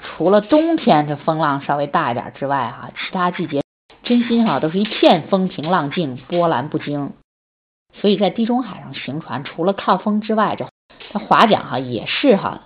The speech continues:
动力之一，人家哈其实是两条腿走路着呢。而就中世纪那会儿，威尼斯共和国征服地中海的一件看家利器哈，就是杀手锏，就是有一种哈加莱船。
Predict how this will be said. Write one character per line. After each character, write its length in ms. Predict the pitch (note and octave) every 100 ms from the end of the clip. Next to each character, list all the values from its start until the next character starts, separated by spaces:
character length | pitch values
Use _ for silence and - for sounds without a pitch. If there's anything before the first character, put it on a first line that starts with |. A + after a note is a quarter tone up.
| _ _ _ _ _
动 200 | A#3+ F3
力 100 | C#3+
之 160 | C3 D#3
一， 480 | D3+ D3+ D3+ C#3 - _ _
人 200 | C#3 B2+
家 100 | G3+
哈 220 | F3+ B2 -
其 80 | F3+
实 80 | A3
是 120 | G#3
两 200 | C#3 -
条 220 | - E3+
腿 180 | A3 C#3
走 220 | C3+ -
路 180 | - -
着 100 | - -
呢。 60 | - _ _ _ - D#3+
而 280 | A#3 C#4+
就 180 | D4+ C4
中 320 | - D4+ D4+
世 160 | D4+ C4+
纪 160 | A3 G#3
那 160 | G#3
会 160 | D#3+ -
儿， 120 | C#3
威 180 | F#3+ A#3+
尼 240 | C4 C4
斯 260 | - - C#4+
共 240 | C#4 G3+
和 220 | D3+ B2+
国 240 | B2 B2+ C3
征 260 | F#3+ F3+
服 160 | - D#3+
地 140 | E3
中 180 | D3 D#3+
海 300 | - - -
的 160 | G2 A2+
一 180 | A#2+ D#3
件 300 | G#3 D#3 -
看 400 | - C4 B3+ B3+
家 240 | B3+ B3+
利 180 | B3+ F3+
器 300 | - F#3 C#3+
哈， 140 | C3 -
就 100 | C#3
是 60 |
杀 220 | - G#3 G#3
手 160 | F3+
锏， 220 | F#3+ -
就 120 | D3+ C#3
是 120 | C3 _
有 260 | - D#3 D#3
一 60 | G#3
种 140 | -
哈 300 | C#3+ B2+ - - -
加 240 | C4+ C4
莱 180 | B3 B2
船。 180 | -